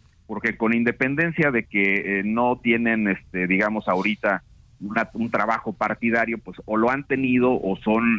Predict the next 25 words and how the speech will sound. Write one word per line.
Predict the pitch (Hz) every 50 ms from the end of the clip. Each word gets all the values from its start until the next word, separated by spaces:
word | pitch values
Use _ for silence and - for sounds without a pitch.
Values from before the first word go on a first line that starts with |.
| 87
eh, | 98 95 90 -
familiares | - 95 95 98 104 107 107 110 101 98
muy | 107 110 107
cercanos | - 101 95 - - 104 104 101 107 107 - - -
con | 90 90
algún | 92 92 92 101 - -
funcionario | - - - - 98 95 101 98 98 98 98 92
del | 95 92 95
gobierno, | 101 104 107 117 120 113 104 104 107 107 107 - - - - - - - -
en | 95 95
el | 92 87 -
caso | - 107 107 - 120 110 107
de, | 104 98 92 98 95 95 - -
de | 92 90 87
la | 92
hermana | 92 98 92 104 104 104 101
de | 98
la | 92 90 -
secretaria | - 90 - 90 92 - 101 98 98
del | 98 98 92
Trabajo, | - 98 110 113 123 127 120 - 107 107 104 - - - - - - - - -
y | - 110 113
en | 117 123
fin, | 190 202 185
otros, | 156 151 - 139 139 135